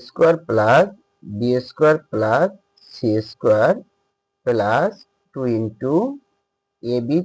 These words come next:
প্লাস বি সি প্লাস সি এ। এটা হলো আমাদের বর্গের, আহ, অধ্যায়ে বর্গের সূত্রের ভিতরে এ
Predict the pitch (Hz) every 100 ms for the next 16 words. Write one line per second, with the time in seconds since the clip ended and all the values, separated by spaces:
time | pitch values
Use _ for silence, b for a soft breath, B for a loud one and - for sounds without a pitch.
0 | - 110 113 120 185 202 _ _ _ _
1 | - 101 120 127 - 165 175 - 110 113
2 | 139 226 - _ _ _ _ _ _ 156
3 | 113 82 - _ _ _ _ _ _ _
4 | _ _ _ _ _ _ 123 170 196 143
5 | 139 202 156 127 117 156 233 - _ _
6 | _ - 110 107 - 120 107 120 107 165
7 | 254 _ _ _ _ 104 110 123 139 -
8 | 113 117 117 110 123 175 262 - _ _
9 | _ -